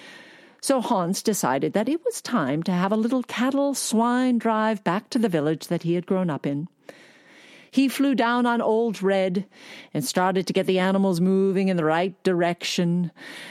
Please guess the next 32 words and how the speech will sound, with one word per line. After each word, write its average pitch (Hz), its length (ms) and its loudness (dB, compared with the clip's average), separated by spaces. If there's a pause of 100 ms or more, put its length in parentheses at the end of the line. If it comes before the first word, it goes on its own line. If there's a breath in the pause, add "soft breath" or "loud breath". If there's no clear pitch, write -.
And 185 160 2
once 240 260 2
he 269 80 2
got 233 220 2
out 220 160 0
of 220 40 2
the 220 60 0
forest, 226 520 0
he 247 160 2
sent 233 300 0
word 202 380 2
ahead 185 400 0
that 160 200 0
they 165 100 2
were 165 100 0
to 185 100 0
make 175 180 0
as 160 120 0
much 214 320 0
space - 640 -2
as 277 220 0
possible 185 600 0
in 156 100 0
all 196 240 2
the 180 100 -2
fields 247 640 0
and 147 120 0
the 131 60 0
barns 226 540 0
and 156 100 -2
the 151 40 -4
corrals, 220 640 0